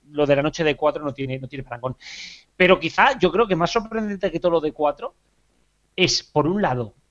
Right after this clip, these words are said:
y ya para cerrar este tema, por un lado, la audiencia de La Sexta, cómo se están sentando. Estamos hablando de una cadena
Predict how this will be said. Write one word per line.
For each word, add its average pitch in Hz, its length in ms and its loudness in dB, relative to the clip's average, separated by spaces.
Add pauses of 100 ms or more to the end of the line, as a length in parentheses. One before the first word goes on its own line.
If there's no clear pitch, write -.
(120)
y 139 260 -14
ya 139 120 -8
para 147 160 2
cerrar 143 260 4
este 143 220 0
tema, 127 240 2
por 135 120 2
un 190 100 4
lado, 170 400 6
la 135 160 2
audiencia 160 420 6
de 285 80 10
La 233 80 10
Sexta, - 480 0
cómo 208 220 6
se 233 100 4
están 196 240 2
sentando. 165 480 2
Estamos 180 240 2
hablando 202 240 6
de 233 40 4
una 220 120 4
cadena 220 300 4